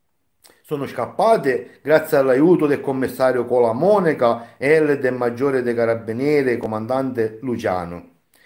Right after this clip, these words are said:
che non gli hanno fatto, eh, aprire l'udienza per non essere arrestati in flagranza del reato, e le potevo arrestare benissimo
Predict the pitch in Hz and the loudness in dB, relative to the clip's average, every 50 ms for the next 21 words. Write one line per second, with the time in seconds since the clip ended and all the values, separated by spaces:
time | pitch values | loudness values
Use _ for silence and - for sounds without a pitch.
0 | _ _ _ 147 147 147 143 135 143 143 143 139 135 123 - 139 151 156 151 151 | _ _ _ -6 -4 -4 -2 -2 -2 -2 -2 -4 -6 -4 -2 0 0 0 -2 -4
1 | - - _ - 135 135 139 135 - - - _ _ _ _ _ 120 120 117 117 | -16 -16 _ 0 0 0 0 -2 -8 -16 -20 _ _ _ _ _ -4 -4 -4 -4
2 | 117 131 127 107 117 131 139 160 160 143 135 131 123 117 - - 139 135 131 113 | -4 -6 -6 -4 -4 -4 -2 0 0 0 0 0 0 -2 -8 -8 -8 -8 -4 -4
3 | 113 113 107 98 98 95 95 98 92 87 - - _ _ _ _ _ _ _ 131 | -4 -4 -4 -4 -8 -12 -8 -8 -8 -8 -10 -14 _ _ _ _ _ _ _ -8
4 | 139 143 151 156 175 170 143 - - 131 127 131 131 131 175 180 175 - 151 135 | -4 -2 -2 -2 0 -2 -4 -4 -4 -2 0 0 0 0 -2 -4 -2 2 2 4
5 | 127 123 123 131 127 123 117 120 120 117 113 113 113 113 113 113 113 110 104 113 | 4 2 2 0 -4 -2 -2 -2 -2 -2 -2 -2 -4 -4 -6 -6 -8 -8 -6 -4
6 | 113 107 104 110 110 110 113 113 110 110 107 110 113 113 117 - - - _ _ | -6 -4 -4 -4 -2 0 2 2 2 2 0 -2 -8 -8 -8 -10 -20 -20 _ _
7 | _ _ _ _ _ _ _ _ _ _ - 151 156 160 165 147 165 156 156 156 | _ _ _ _ _ _ _ _ _ _ -8 -6 -4 -4 -4 -4 -4 -2 0 0
8 | 147 135 131 127 131 139 - - 151 139 139 139 160 226 233 160 147 143 139 - | 2 2 2 0 0 -4 -2 -2 -2 -2 -2 0 2 2 2 2 0 -4 -6 -6
9 | - 156 151 151 165 175 - - - _ | -6 -6 -4 -4 -4 -6 -6 -10 -20 _